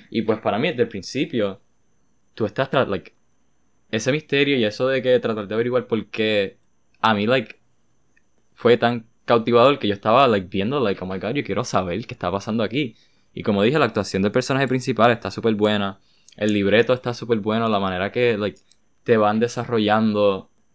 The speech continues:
like, los personajes y, like, cuando tú ves el final y todo falls into place y tú ves cómo desde el principio están manipulando a todo el mundo y que está pasando todas estas cosas que just,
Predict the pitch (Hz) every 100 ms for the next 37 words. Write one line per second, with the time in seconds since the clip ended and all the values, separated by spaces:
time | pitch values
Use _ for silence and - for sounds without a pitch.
0 | _ 101 107 110 117 - 107 107 104 107
1 | 98 95 92 90 82 _ _ _ - 110
2 | 104 101 - 120 131 117 117 113 107 95
3 | 101 107 101 _ - - 113 110 110 107
4 | - 104 104 104 104 92 101 - - 101
5 | 107 104 - _ _ _ 107 104 - 104
6 | - - 107 104 98 101 98 98 104 107
7 | 110 117 117 120 113 110 107 104 101 92
8 | 90 87 - _ _ - - 101 101 117
9 | 110 123 120 - - 131 - 104 95 101
10 | 98 -